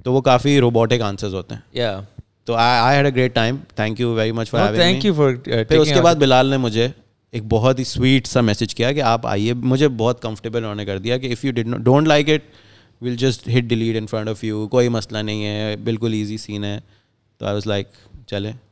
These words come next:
Speaker 1: let's do
Speaker 2: या
Speaker 1: it।"
Speaker 2: अगर ये आ गया तो ये डिलीट नहीं हुआ।
Speaker 1: हाँ।
Speaker 2: <laughs>
Speaker 1: अभी
Speaker 2: अभी
Speaker 1: मैं
Speaker 2: इरफान
Speaker 1: करवाता हूँ
Speaker 2: बताएंगे जब
Speaker 1: delete।
Speaker 2: कटेगा, <laughs> फिर करना है
Speaker 1: हाँ।
Speaker 2: डिलीट के लिए। Uh, but thank you so much। I, I mean, this is honestly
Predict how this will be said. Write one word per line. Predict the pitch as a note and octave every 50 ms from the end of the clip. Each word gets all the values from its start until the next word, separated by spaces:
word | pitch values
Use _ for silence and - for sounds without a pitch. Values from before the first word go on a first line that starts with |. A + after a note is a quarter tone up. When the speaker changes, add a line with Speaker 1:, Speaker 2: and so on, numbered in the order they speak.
| _ _ -
Speaker 1:
let's | A2 G#2 - -
do | G2+ C#3+
Speaker 2:
या | D3
Speaker 1:
it।" | C#3+ C#3+
Speaker 2:
अगर | D#3+ D#3+
ये | E3 E3+
आ | D3 C#3 C#3 D3+
गया | E3+ F#3 F3
तो | F3+
ये | E3+ D3
डिलीट | C#3 C3 B2 B2+ C3+ C#3 D#3+
नहीं | E3+ F3+
हुआ। | F3 D#3+ D#3+
Speaker 1:
हाँ। | F3 - - - -
Speaker 2:
<laughs> |
Speaker 1:
अभी | - - D#3 - - - - F#3
Speaker 2:
अभी | C#3 - F3+ F3
Speaker 1:
मैं | F3+ F#3
Speaker 2:
इरफान | F3+ F3+ F3+ D3+
Speaker 1:
करवाता | F#3 E3 F3 F#3
हूँ | F#3+
Speaker 2:
बताएंगे | F#3 F3+ D3+ F#3 F3 F#3+ G#3 G#3 G#3+
जब | G3 F#3 F#3+ F3
Speaker 1:
delete। | D#3 F3 F3+
Speaker 2:
कटेगा, | - G3 F3+ - -
<laughs> | C4 A#3
फिर | A#3 - B3+ A3+
करना | - G3+ G3 - A3 A3
है | A3 A3
Speaker 1:
हाँ। | - A#3
Speaker 2:
डिलीट | G#3 G3+ G#3 - G#3 -
के | - G3 F3
लिए। | F3 F3+ F#3+
Uh, | G3 D4+ F#4 - - D4 G3 - - _ - A#2 A#2+ B2 A#2+ B2 B2 B2 B2 A#2+ - -
but | C#3+ - - E3
thank | D3+ F#3 F3+
you | - G3 D#3+ -
so | F3 D3+ D3 C#3
much। | A#2+ A2+ -
I, | - B2 A2+ A#2+ A#2+ A#2+
I | B2 C3
mean, | C3 C3 B2+ B2+ B2+
this | C3+ D3 - -
is | D#3 C#3 C#3
honestly | C#3+ C#3 C#3 D3 E3 E3 - E3+ D#3+